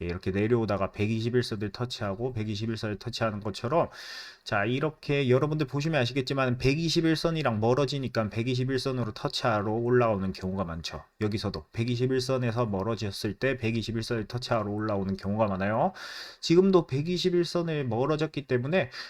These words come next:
백이십일 선까지 한번 터치하러 올 수 있는 가능성은 있지 않을까라고 조심스럽게 생각을 합니다.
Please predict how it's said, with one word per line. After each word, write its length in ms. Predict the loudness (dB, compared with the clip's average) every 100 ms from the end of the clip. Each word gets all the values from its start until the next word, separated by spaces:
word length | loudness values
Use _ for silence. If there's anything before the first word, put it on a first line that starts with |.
| -4
백이십일 720 | 0 2 2 2 2 4 4
선까지 460 | 2 0 2 2 4
한번 320 | 2 2 0
터치하러 640 | -2 -8 -8 -6 -4 -2 -2
올 200 | -2 -4
수 220 | -6 -6
있는 220 | -6 -8
가능성은 680 | -8 -6 -6 -6 -6 -6 -4
있지 240 | -4 -2
않을까라고 920 | -2 -2 -4 -6 -8 -8 -8 -6 -6
조심스럽게 880 | -8 -6 -6 -4 -4 -4 -6 -8 -8
생각을 520 | -8 -10 -8 -6 -6
합니다. 580 | -4 -2 2 4 4 2